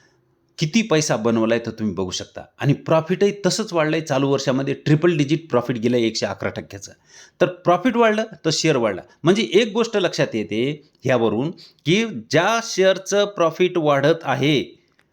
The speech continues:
तो शेअर वाढायलाच पाहिजे, परंतु एखादा शेअर प्रॉफिट वाढूनसुद्धा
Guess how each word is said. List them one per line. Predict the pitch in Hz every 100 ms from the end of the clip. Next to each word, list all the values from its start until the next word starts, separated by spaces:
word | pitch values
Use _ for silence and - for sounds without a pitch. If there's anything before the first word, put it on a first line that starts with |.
| _ _ -
तो | 180
शेअर | 175 170 175
वाढायलाच | 156 123 127 127 127 214 -
पाहिजे, | 175 123 104 117 104 _ _ _
परंतु | 160 196 208 208 175 180 -
एखादा | 120 - 202 214 170
शेअर | 147 135 135
प्रॉफिट | 131 139 143 220 226
वाढूनसुद्धा | 180 170 170 240 254 220 147 131 113